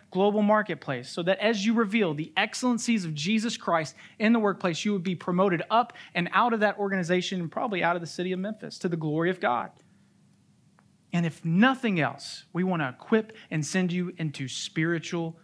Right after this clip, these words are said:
maturity as you become whole disciples of Jesus Christ.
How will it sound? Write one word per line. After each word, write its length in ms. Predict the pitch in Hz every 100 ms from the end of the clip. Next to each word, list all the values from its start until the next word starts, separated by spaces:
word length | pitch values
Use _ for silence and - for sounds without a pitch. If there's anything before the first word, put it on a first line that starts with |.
| _
maturity 760 | 147 139 - 143 139 117 113 127
as 140 | 139
you 80 | 147
become 500 | 143 139 165 139 131 - -
whole 640 | - - 185 190 196 190 - -
disciples 880 | 160 - - 156 151 139 120 117 - -
of 140 | 151 135
Jesus 500 | 139 143 135 127 -
Christ. 540 | - 113 - - -